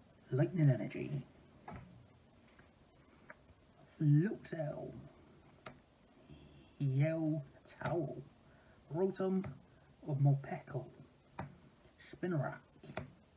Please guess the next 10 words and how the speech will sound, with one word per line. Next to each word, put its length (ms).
That 120
one 200
I 60
can't 160
pronounce 300
very 180
well. 300
A 40
Rowlet. 520
Trapinch. 760